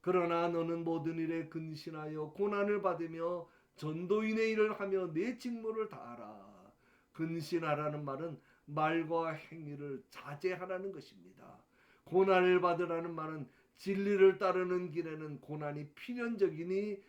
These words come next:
잘 견디라는 뜻입니다. 내 직무를 다하라는 말은 목사, 장로 그런 직무를 말하는 것이 아니고 삶 속에서 복음을 전하는 전도인이 되라는 뜻입니다.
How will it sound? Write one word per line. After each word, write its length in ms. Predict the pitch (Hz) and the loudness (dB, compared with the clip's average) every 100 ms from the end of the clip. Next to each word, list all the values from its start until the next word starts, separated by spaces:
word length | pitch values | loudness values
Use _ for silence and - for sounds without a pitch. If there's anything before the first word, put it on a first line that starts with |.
| _ _ | _ _
잘 500 | - - - 202 190 | -20 -18 -12 -10 -6
견디라는 640 | 202 208 208 214 208 214 214 | -4 -4 -4 -8 -8 -10 -12
뜻입니다. 520 | 196 180 160 143 - _ _ _ _ | -18 -20 -20 -20 -20 _ _ _ _
내 380 | 147 180 185 180 | 8 12 12 12
직무를 520 | 190 185 180 180 180 | 6 -2 2 4 4
다하라는 520 | 180 170 175 170 170 | 2 0 2 0 -2
말은 400 | 165 165 170 151 - _ - | -4 -4 -6 -8 -14 _ -8
목사, 440 | 156 151 - 175 | -6 -4 -2 -2
장로 380 | 160 160 165 143 | 0 -2 -4 -6
그런 320 | - 147 202 | -4 -2 -2
직무를 400 | 202 190 190 196 | -2 2 4 6
말하는 380 | 190 165 165 170 | 4 0 -2 -4
것이 220 | 170 156 | -8 -8
아니고 400 | 143 139 135 - - _ | -10 -8 -10 -12 -16 _
삶 400 | - - 233 247 | -18 -6 -4 -2
속에서 800 | - 202 180 165 185 196 202 - _ _ | 0 2 2 0 -2 -2 -2 -6 _ _
복음을 580 | - 165 160 160 156 151 | -2 0 0 -2 -2 -4
전하는 500 | 147 143 143 139 120 | -6 -6 -6 -8 -8
전도인이 800 | - 151 180 185 196 208 214 214 | -8 -6 -6 2 2 2 -6 -4
되라는 460 | 190 180 175 180 185 | -6 -6 -8 -12 -14
뜻입니다. 520 | 160 143 110 - | -18 -20 -20 -20